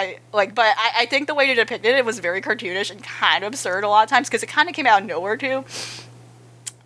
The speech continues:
And I don't know, he kinda also kinda became this, like, weird self-centered character, too, where at the end,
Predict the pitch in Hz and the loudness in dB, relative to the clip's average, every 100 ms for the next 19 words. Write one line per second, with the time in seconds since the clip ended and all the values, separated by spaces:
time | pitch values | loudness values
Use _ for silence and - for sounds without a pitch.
0 | _ - - - - 240 226 226 254 349 | _ -20 -20 -12 0 2 2 2 4 4
1 | 285 285 285 320 320 - 196 294 269 247 | 4 2 2 4 4 2 0 2 2 0
2 | 233 262 233 226 214 - 208 175 214 202 | -2 -2 0 0 0 2 4 4 0 -6
3 | 208 208 208 196 - - - - - _ | 2 4 4 0 -8 -20 -20 -20 -20 _
4 | _ _ _ _ _ - - 247 240 254 | _ _ _ _ _ -8 0 2 4 2
5 | 233 208 247 214 254 269 277 - 302 294 | 2 2 2 2 2 2 2 0 0 0
6 | 285 226 220 196 190 - 226 262 233 - | -2 0 2 4 2 0 0 2 0 2
7 | 220 226 175 175 180 | 2 2 2 -2 -12